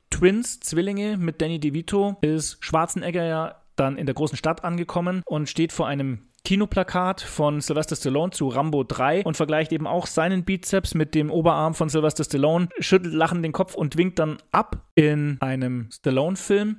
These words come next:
Demolition Man zum Beispiel. Da heißt es dann, ja, das kann man nachlesen in der Schwarzenegger-Bibliothek.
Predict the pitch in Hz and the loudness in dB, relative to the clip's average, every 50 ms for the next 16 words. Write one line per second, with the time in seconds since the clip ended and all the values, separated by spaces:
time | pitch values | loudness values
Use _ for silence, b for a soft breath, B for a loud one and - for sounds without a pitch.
0 | - - 135 127 131 127 139 143 160 - - 214 208 214 214 208 - 208 196 196 | -2 -2 0 2 2 4 4 4 2 2 -2 -2 -2 -4 -4 -6 -4 -4 -2 -4
1 | 196 - - 214 - - 165 165 180 190 196 190 - 196 180 - 185 180 180 170 | -2 -4 -6 -4 -2 -2 -2 0 0 -2 -2 -2 -2 -4 -2 -2 -2 -4 -4 -6
2 | B B B - 147 160 185 175 - - _ _ - 170 175 175 - - - 180 | B B B -2 0 0 0 -2 -4 -12 _ _ 0 2 2 2 0 -2 -2 0
3 | 180 165 156 151 156 170 180 - 185 170 175 175 175 170 - - - 175 180 180 | 0 0 0 0 0 -2 -2 0 0 2 2 0 -2 -6 -4 -2 0 0 0 -2
4 | 175 196 - - _ - 156 165 160 156 - - - - 165 170 190 196 - - | -4 -6 -10 -14 _ -4 -2 -2 -2 -4 -8 -10 -6 -2 -2 -2 -2 -2 -4 -6
5 | - - 147 131 131 120 131 131 117 131 127 127 123 - - 135 160 185 - - | -6 -4 -4 -4 -4 -2 -4 -4 -2 0 0 0 -2 -2 -2 -2 -2 -2 -4 -10